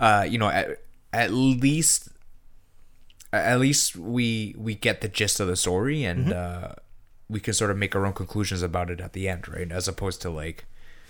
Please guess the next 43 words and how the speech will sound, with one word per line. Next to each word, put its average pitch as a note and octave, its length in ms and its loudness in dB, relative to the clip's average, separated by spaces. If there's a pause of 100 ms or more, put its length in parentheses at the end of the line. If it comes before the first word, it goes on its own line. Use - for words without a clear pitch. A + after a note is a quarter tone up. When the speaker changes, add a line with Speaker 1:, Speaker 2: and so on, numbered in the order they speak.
(360)
Speaker 1:
Green A2 180 6
Speaker 2:
Yeah. A2 80 4
Speaker 1:
Lantern, G2 240 4
I G2+ 40 2
can't G2 160 0
make F2 100 -6
any F2 160 -4
conclusions F2 480 -8
about E2+ 260 -8
any F2+ 240 -6
issues. - 560 4
<laughs> D3+ 80 4
But B2 480 4
I, A2+ 280 4
I, G2 40 2
but A2+ 220 4
I, A2+ 80 6
at F#2 340 2
the C3+ 80 -2
same C#3+ 160 4
time, D3 180 6
that's, - 420 -2 (920)
like, B2+ 220 4
having D3 320 4
that A#2+ 180 4
different A2+ 380 4
reading A#2+ 320 4
experiences F2 680 -2
is F2+ 140 -4
also F2+ 240 0
nice E2+ 240 -6
too. E2 240 -10 (200)
Speaker 2:
Yeah, C3 140 4
yeah, A2 120 0
yeah. D#2+ 60 -4
Speaker 1:
Right? E2 200 -2
Like, F2+ 160 -4
you A#2 80 2
don't A#2 100 4
wanna G2+ 240 4
have F#2 180 0
everything, F2+ 480 -4
like, E2+ 220 -8